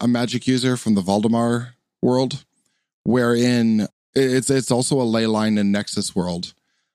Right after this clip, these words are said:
but everything is channeled directly out of that. One interesting thing about that world, which I think would be fun to incorporate into both of the, the subsets, would be not just the, the demons trying to break into your brain,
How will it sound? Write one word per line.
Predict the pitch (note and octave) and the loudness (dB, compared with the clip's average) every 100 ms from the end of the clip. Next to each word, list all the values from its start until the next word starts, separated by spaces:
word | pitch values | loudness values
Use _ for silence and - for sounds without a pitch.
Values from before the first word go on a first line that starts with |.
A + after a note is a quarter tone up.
| _ - | _ -6
but | G2 G#2+ F#2+ - - | -2 0 -2 -6 -2
everything | B2 B2+ B2+ B2 | 0 0 0 0
is | A2+ | 0
channeled | - A#2 G#2+ G#2+ | 0 0 0 0
directly | G2+ G2 - G2+ | 0 -2 0 0
out | F#2 F#2 | 0 -2
of | E2+ | -4
that. | F2+ F2+ - _ - | -4 -6 -12 _ -4
One | B2 D3 D#3 | 0 2 2
interesting | C#3 B2+ C3+ - B2+ | 0 0 -2 0 -2
thing | G#2+ B2 | 0 0
about | A2 G#2+ G2+ | 2 0 0
that | A#2+ C#3 | -2 0
world, | A#2+ G2+ G2 | 0 0 0
which | G#2 - | 0 0
I | A2+ | -2
think | A2 - D4+ - | 0 -2 0 0
would | C3+ | 0
be | A#2 | -2
fun | - A#2+ A#2+ G2+ F#2+ | 0 -2 0 2 0
to | - G#2+ | 0 -2
incorporate | G2 - A2+ A2+ G2+ F#2 | -2 -2 0 2 2 0
into | F#2+ G#2 G#2 | 0 0 -2
both | - A2+ A#2+ | 0 0 0
of | G#2 F#2+ | -2 0
the, | G2 F2+ | 0 0
the | G2+ | -2
subsets, | G2 B2 D3+ - F#2+ E2+ - - _ _ _ _ _ _ | -2 -2 -2 -2 -4 -4 -8 -10 _ _ _ _ _ _
would | - A#2 G#2+ | -2 0 0
be | B2 A#2+ A2+ A2 G2+ _ _ _ _ - | 2 2 2 0 -2 _ _ _ _ 0
not | A#2+ B2+ C3 | 2 2 -2
just | A#2 C3+ A#2+ - - - - | -2 0 0 -4 -10 -12 -2
the, | A2 A2 G#2 G2 D#2 | 2 2 2 0 0
the | G2+ | -2
demons | G2 A2+ A2 G2+ G2 | 0 0 2 0 -2
trying | - G2+ G2+ | 0 0 0
to | G2 | 0
break | G2 G2 | 0 0
into | G2+ G2 F#2+ | 0 -2 -2
your | E2+ | -2
brain, | A2 E3+ G2 F#2 | 0 0 0 -2